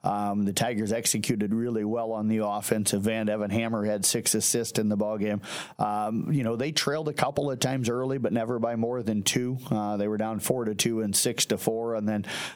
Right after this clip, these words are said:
uh, you know, it took the lead in away for good at eight six. They were tied at ten, and then Jack White scored right before the end of the first quarter to put them up twelve ten. And, um, you know, they're up twenty-nine twenty-three at halftime, and then just flat. They had Sergeant Bluff-Luton so frustrated in the second half last night.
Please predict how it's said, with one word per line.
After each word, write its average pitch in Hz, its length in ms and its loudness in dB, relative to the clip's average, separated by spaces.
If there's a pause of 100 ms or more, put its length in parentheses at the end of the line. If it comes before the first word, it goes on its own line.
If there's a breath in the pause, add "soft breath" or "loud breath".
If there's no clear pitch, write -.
uh, 117 200 0
you 117 120 2
know, 110 200 0
it 98 340 0
took 165 220 -2
the 131 100 4
lead 135 240 -2
in 110 140 0
away 110 320 0
for 131 180 0
good 131 320 2
at 110 180 -2
eight 120 240 0
six. 123 300 0
They 107 100 2
were 101 140 0
tied 107 320 0
at 95 120 -2
ten, 120 340 0
and 101 140 2
then 104 180 2
Jack 110 300 -2
White 110 220 0
scored 107 280 0
right 110 200 -2
before 110 260 0
the 107 160 0
end 113 100 0
of 107 60 2
the 98 60 0
first 107 320 0
quarter 110 360 0
to 95 60 0
put - 160 0
them 107 120 0
up 104 140 -4
twelve 107 380 -2
ten. 113 320 0
And, 95 140 2 (420 loud breath)
um, 95 520 0
you 120 120 2
know, 107 120 2
they're 104 180 0
up 131 140 -2
twenty-nine 120 640 0
twenty-three 113 600 0
at 95 80 0
halftime, 107 500 0
and 107 200 4
then 117 180 2
just 107 300 0
flat. 95 440 0
They 110 260 0
had 98 300 0
Sergeant 101 480 2
Bluff-Luton 104 520 0
so 131 340 2
frustrated 104 640 0
in 98 120 2
the 98 80 2
second 101 340 2
half 98 280 0
last 95 260 0
night. 104 200 0